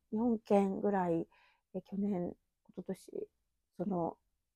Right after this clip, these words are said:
二年間っていうかな、その決まるまでの間に、いろいろね、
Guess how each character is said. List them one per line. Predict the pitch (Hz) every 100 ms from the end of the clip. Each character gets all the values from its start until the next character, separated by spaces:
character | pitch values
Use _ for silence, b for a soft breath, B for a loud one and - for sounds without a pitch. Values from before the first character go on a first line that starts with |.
| _ _
二 | 196 185
年 | 170 160
間 | - 151
っ |
て | - -
い |
う |
か | -
な、 | 202 208 180 185
そ | -
の | 175 170
決 | -
ま | 185
る | 185
ま | 196 185
で |
の | 180 180
間 | 180 220
に、 | 247 302 226 - _ -
い | 175
ろ | 165
い |
ろ | 165 170 - _ _
ね、 | 214 214